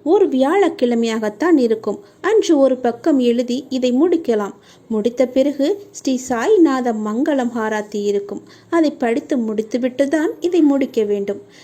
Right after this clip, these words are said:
தினமும் பாபாவுக்கு கல்கண்டு நைவேத்தியம் வைத்து, அப்பாவுக்கு என்று வைத்து பிரார்த்தனை பண்ணிக்கொண்டே எழுத ஆரம்பியுங்கள். எழுத ஆரம்பிக்கும்போது மிக முக்கியமான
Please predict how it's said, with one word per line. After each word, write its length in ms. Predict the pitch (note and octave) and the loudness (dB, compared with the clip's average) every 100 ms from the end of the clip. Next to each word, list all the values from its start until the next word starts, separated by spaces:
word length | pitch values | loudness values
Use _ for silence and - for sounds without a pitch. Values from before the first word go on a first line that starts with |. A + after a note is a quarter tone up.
| - G#3+ | -12 -2
தினமும் 460 | A3+ C4+ D#4 C4 A#3 | 2 4 2 0 -4
பாபாவுக்கு 680 | G#3+ B3 C#4+ C4 A#3+ A#3+ G#3+ G#3 | -4 -2 0 2 2 2 -2 -2
கல்கண்டு 540 | G#3+ B3 C#4 C4+ B3 | -2 -2 -2 -2 -2
நைவேத்தியம் 680 | G#3+ G#3 G#3 G#3 G#3+ G#3 G3 | -2 -2 -2 -2 -2 -4 -4
வைத்து, 420 | F#3+ F#3+ - G#3+ E4 - - | -6 -8 -2 -2 -2 -8 -10
அப்பாவுக்கு 800 | - A#3+ - F4+ D#4 A#3+ A#3 A3 | -6 -6 -2 0 0 -2 0 0
என்று 320 | G#3 G#3 D#4 | 0 -2 -2
வைத்து 380 | F4+ B3+ B3 A3 B3 | 0 0 0 -2 -2
பிரார்த்தனை 560 | - F#4+ F4+ C#4+ B3+ | -2 -2 -2 -2 -4
பண்ணிக்கொண்டே 720 | A3+ A3 G#3 G3+ G#3+ G#3 G3 B3+ - | -4 -4 -4 -6 -4 -2 0 -2 -2
எழுத 340 | C4+ D#4+ D#4+ B3+ A3+ | 0 2 0 -2 -4
ஆரம்பியுங்கள். 680 | A3 G#3+ G#3 G#3 G3+ G3+ G3 - _ - _ - | -4 -4 -4 -4 -4 -6 -6 -14 _ -20 _ 0
எழுத 320 | G#3 A#3+ C4 A3+ | 0 2 -2 -4
ஆரம்பிக்கும்போது 840 | A3 A#3+ B3+ A#3+ B3+ A#3 B3 A#3+ A#3+ | -4 -2 -2 -2 -2 0 2 2 2
மிக 280 | C#4+ C4 B3 | 0 -2 -2
முக்கியமான 720 | A3 G#3+ G#3+ G#4 F#4+ D4+ C4+ | -4 -6 -6 2 4 4 2